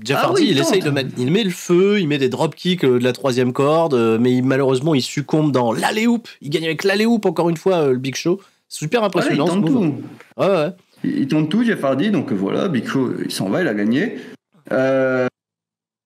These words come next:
Speaker 2: Trish Stratus, elle va rouler, euh, elle roule la galoche, hein. Le bisou
Speaker 1: Voilà.
Speaker 2: à Jeff Hardy.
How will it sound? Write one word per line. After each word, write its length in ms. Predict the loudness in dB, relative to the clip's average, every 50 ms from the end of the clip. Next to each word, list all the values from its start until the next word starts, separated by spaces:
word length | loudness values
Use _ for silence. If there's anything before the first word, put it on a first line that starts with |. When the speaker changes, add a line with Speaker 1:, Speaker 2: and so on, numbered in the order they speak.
| _ _ _ _ -8 -4
Speaker 2:
Trish 180 | -2 -2 -2
Stratus, 360 | 0 -2 -4 -2 -4 -4 -4 -2
elle 80 | -2
va 100 | 0 0
rouler, 340 | 0 0 0 2 2 2 0
euh, 280 | 0 0 0 0 0 0
elle 60 | 0
roule 220 | 2 2 2 2 2
la 80 | 2 0
galoche, 380 | 0 -2 -2 -2 -4 -6 -8 -8
hein. 120 | -6 -4 -2
Le 260 | 0 0 2 2 2
bisou 320 | 2 2 0 0 2 2
Speaker 1:
Voilà. 240 | 2 4 4 2 2
Speaker 2:
à 20 | 0
Jeff 160 | -2 -2 -2
Hardy. 300 | -2 -2 0 0 -2